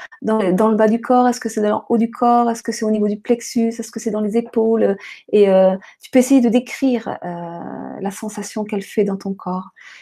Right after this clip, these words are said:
Mais juste, tu observes, tu observes ce que ça te fait et, euh, tu, tu, tu, tu, tu, tu t'adresses à cette culpabilité. Et, euh,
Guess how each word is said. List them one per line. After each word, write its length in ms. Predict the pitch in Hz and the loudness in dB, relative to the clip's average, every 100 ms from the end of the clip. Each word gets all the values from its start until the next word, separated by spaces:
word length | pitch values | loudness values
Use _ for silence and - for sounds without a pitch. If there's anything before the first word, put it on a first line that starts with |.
| _ - | _ 2
Mais 320 | 233 - - _ _ _ _ _ _ _ _ - | 4 4 -4 _ _ _ _ _ _ _ _ 0
juste, 480 | 220 359 415 - - | 6 6 6 0 -2
tu 160 | 277 | -2
observes, 760 | - 262 - - 233 233 226 185 180 220 | -2 -4 -8 0 2 4 2 -4 -6 -10
tu 120 | - - | -8 -6
observes 460 | 233 - 247 240 | -8 -2 0 0
ce 160 | 233 - | -4 -10
que 160 | 214 | -10
ça 120 | 208 202 | -8 -8
te 120 | 202 | -8
fait 340 | - 277 392 - _ - _ _ | -6 -4 -4 -8 _ -20 _ _
et, 160 | 226 214 | 2 4
euh, 80 | |
tu, 380 | 196 - 214 190 | 2 -2 -6 -6
tu, 260 | - - - | -8 -8 -8
tu, 280 | - 202 190 | -10 -10 -10
tu, 280 | - 202 | -8 -10
tu, 340 | 196 - - - | -10 -14 -14 -14
tu 140 | - | -4
t'adresses 540 | 277 254 254 359 - - | 2 4 4 2 2 -6
à 80 | 202 | -8
cette 260 | 202 202 - | -8 -12 -14
culpabilité. 840 | - 233 214 202 196 196 190 185 _ _ _ _ | -14 -8 -8 -6 -8 -8 -10 -10 _ _ _ _
Et, 200 | 202 196 | -2 0
euh, 480 | 180 170 165 160 160 | 0 -4 -4 -4 -6